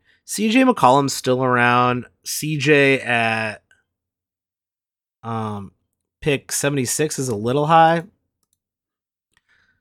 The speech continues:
This is a little high, but I got, I got C J in the, in the eighty-six, eighty-seven range. So that was a little high, but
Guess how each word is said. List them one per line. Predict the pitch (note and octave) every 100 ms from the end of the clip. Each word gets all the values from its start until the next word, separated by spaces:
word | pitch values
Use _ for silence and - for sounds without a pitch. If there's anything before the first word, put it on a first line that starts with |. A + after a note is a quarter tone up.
| _ _ _
This | C#4
is | B3+
a |
little | A#3 F3+ E3
high, | C#3+ C#3 C#3+
but | C3+ C3+ C3+ C3
I | F#3
got, | A3+ G3+ -
I | F#3+
got | A#3 F#3+
C | - E3+ D#3
J | D3+ D3 C#3+ C#3+ C3 -
in | D3 C#3
the, | C3+ B2+
in | C3+
the | B2+
eighty-six, | C#3 C3 C3+ C3
eighty-seven | B2 - A#2 A#2+
range. | A#2 A#2 -
So | D#3
that | A3+
was | A#3 F#3+
a |
little | E3 C#3 C#3 C3+
high, | B2+ C3
but | B2+ B2+